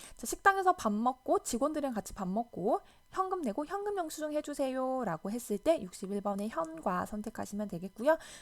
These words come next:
육십이 번은 현금 영수증 발급 받았긴 했는데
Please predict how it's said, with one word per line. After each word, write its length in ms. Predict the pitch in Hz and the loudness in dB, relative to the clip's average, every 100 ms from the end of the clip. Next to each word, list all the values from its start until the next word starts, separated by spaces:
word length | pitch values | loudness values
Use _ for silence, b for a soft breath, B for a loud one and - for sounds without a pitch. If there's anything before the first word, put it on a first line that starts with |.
| B | B
육십이 360 | 226 - 226 185 | -4 -2 -4 -2
번은 320 | 196 240 349 | 0 2 0
현금 340 | 349 370 381 370 | 0 0 2 -2
영수증 380 | 262 240 220 247 | -2 -4 -6 -4
발급 320 | 180 175 - | -4 -4 -4
받았긴 420 | 180 190 - 220 | -4 -4 -4 -4
했는데 300 | 269 233 302 | -2 2 2